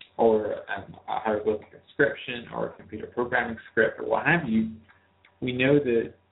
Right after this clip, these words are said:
um, when you trace it back to its origin, back to its source, it uniformly originates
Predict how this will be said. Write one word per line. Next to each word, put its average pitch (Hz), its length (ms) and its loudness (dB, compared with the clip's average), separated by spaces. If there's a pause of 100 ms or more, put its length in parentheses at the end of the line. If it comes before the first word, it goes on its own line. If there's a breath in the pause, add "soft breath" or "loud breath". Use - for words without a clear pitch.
(100)
um, - 340 -10 (680)
when 113 200 -6
you - 60 -10
trace 143 280 2
it - 100 -12
back 131 220 0
to 127 120 -2
its 117 140 -6
origin, 117 320 -4 (180)
back 117 220 2
to 113 80 0
its - 200 -2
source, 147 380 4
it - 240 -12
uniformly 143 920 -2 (300)
originates 117 600 0